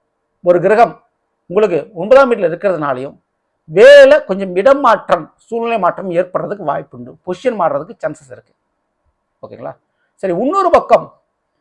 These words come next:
கூட பிறந்தவங்களால நான் நன்மை நடக்கும்னு சொன்னேன். அந்த கூட பிறந்தவங்களுக்கு ஒரு திருமணம் போன்ற காரியங்களுக்கு ஒரு முடிவாகிறதுக்கும், so அவருடைய வாழ்க்கையில் கூடிய பிரச்சனை சரியாகி அவங்களுடைய வாழ்க்கை பிரச்சனையே உங்களுக்கு தலைவலியா இருந்துச்சு இல்லையா, அந்த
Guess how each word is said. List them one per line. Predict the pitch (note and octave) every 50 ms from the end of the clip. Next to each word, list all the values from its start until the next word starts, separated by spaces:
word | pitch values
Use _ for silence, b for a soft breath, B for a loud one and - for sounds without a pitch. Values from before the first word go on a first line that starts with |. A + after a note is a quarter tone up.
| _ _ _ _ _ _ _ _ _ -
கூட | C4+ D4+ - - - A3+
பிறந்தவங்களால | A#3+ C4 C4+ C#4+ D4 C4+ B3 A#3+ A3 G#3+ C4 C#4+ B3+
நான் | G3 F3+ E3 E3
நன்மை | F3 A3 A#3+ A#3+ A3+ G3+
நடக்கும்னு | F#3 F#3+ F#3 F#3 G3+ G#3+ F#3 -
சொன்னேன். | D#3+ D3 D3+ E3+ - _ _ _ _ _ _ _ _ _ _ _ - E3+
அந்த | F3 F3 E3+ D#3+ - B3+
கூட | C#4 D4 - -
பிறந்தவங்களுக்கு | A3 A#3 A#3 B3 B3 A#3 A3 A3 G#3+ A#3+ G#3
ஒரு | F3+ D#3 -
திருமணம் | G#3+ A3+ B3 A#3 C4 B3+ A3+ G3+
போன்ற | G3 E3+ D#3+ D3+ D#3 E3
காரியங்களுக்கு | E3+ F3 F3+ E3+ E3+ F3 F3+ F3+ - A#3
ஒரு | F3 D3 D3 D#3+
முடிவாகிறதுக்கும், | G#3 B3+ C4 B3 C4 A#3 G3+ F3+ D#3 - _ D#3+ C4+ _ _ _ _ _ _ _ _ _ _ _ _ _ _ _ _ _
so | - G#3+ G3 G3
அவருடைய | A3+ B3+ B3+ B3 A3+ G3
வாழ்க்கையில் | G3+ A#3+ C#4 C4 B3+ C4+ B3+ A#3
கூடிய | G#3+ - -
பிரச்சனை | F#3+ - A3 F#3+ E3 -
சரியாகி | E3+ F3+ G#3 G3+ F3+ E3 D3 C3+ - _ _ _ _ _ _ _ _ _ _ _ - D3+
அவங்களுடைய | G3+ A#3+ B3 B3 B3+ A#3+ A3+ G3 F#3+
வாழ்க்கை | G#3+ A#3 A#3 - A#3+ A3 -
பிரச்சனையே | G3 E3+ - G3 A3 A#3+ A3+ G3
உங்களுக்கு | F#3+ G3 A#3+ A#3+ F#3+ G3+ - -
தலைவலியா | F3+ F#3+ G3 G3+ G3+ F#3+
இருந்துச்சு | D#3 D3+ _ D#3+ F3+
இல்லையா, | G#3 F#3+ E3 - -
அந்த | G#3+ A3